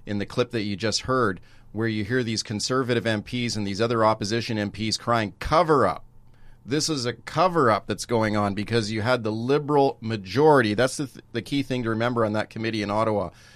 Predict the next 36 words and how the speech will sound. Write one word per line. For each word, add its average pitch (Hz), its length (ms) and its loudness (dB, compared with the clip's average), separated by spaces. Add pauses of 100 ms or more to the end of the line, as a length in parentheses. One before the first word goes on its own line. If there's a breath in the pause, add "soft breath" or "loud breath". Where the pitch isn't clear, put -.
(140 soft breath)
It's 110 200 -4
a 113 80 2
Liberal 135 580 2
majority 117 720 0
of 98 100 -4
M 110 160 -2
Ps 123 320 -4
on 101 160 -2
there, 98 240 -4 (420 soft breath)
and 110 180 -2
they 120 120 2
vote 120 420 2
to, 120 160 -2
sh-, 107 140 -12
they 110 100 -2
use 123 260 0
their 127 120 0
majority 113 480 0
to 101 120 -6
shut 120 300 0
the, 110 160 -4 (100)
the 95 260 -6
committee 107 360 -4
meeting 101 320 -4
down, 107 420 0 (440 soft breath)
uh, 98 160 -2
this 101 280 -2
week. 98 300 -4
And 104 220 -4 (360 soft breath)
again, 123 300 2
it 104 140 -4
just - 260 -2
looks, 151 480 -2
it 117 140 -6
looks 202 260 -2
terrible. 156 500 0